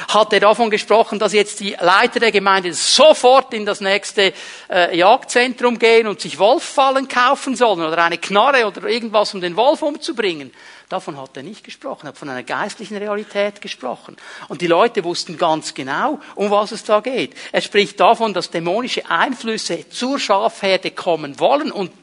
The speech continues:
die wollen reißen, die wollen kaputt machen, die wollen zerstören. Eines ist nicht möglich. Das ist die Koexistenz zwischen Wölfen und Schafen. Das geht nicht.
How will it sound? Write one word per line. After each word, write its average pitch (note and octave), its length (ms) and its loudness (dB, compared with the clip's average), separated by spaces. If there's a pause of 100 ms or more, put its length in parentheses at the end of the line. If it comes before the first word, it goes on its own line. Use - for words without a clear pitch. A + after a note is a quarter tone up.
die F3 180 -10
wollen D#3+ 320 4
reißen, E3+ 800 0 (720)
die G#3+ 140 -2
wollen G3 280 4
kaputt - 460 0
machen, D4+ 480 -2 (220)
die F#3+ 140 -8
wollen G3 300 2
zerstören. G#3 880 -2 (720)
Eines C4 540 2
ist A3+ 300 -8
nicht A3+ 400 -4
möglich. A3 720 2 (1000)
Das D3+ 120 -16
ist - 140 -16
die D3 60 -18
Koexistenz F3+ 920 -6
zwischen D3 400 -12
Wölfen D3 380 -12
und B2 120 -20
Schafen. B2+ 400 -16 (1160)
Das - 160 -10
geht F#3 200 0
nicht. - 280 -12